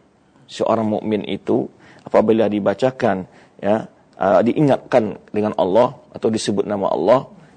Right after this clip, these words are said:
ya, "wajilat qulubuhum." Hatinya, eh, betul-betul tersentuh. Hatinya betul-betul, apa namanya,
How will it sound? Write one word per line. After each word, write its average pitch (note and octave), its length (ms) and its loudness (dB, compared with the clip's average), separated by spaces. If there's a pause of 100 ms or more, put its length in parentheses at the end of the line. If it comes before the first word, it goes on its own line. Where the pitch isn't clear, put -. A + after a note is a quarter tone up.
ya, A2+ 320 -2 (400)
"wajilat C3 480 6
qulubuhum." A2 560 2 (880)
Hatinya, A#2 640 -2 (1500)
eh, G2 400 -4 (400)
betul-betul A2+ 480 0
tersentuh. B2 480 -6 (640)
Hatinya A2 400 -4
betul-betul, A2+ 640 0 (400)
apa G2 320 -4
namanya, A2 480 -2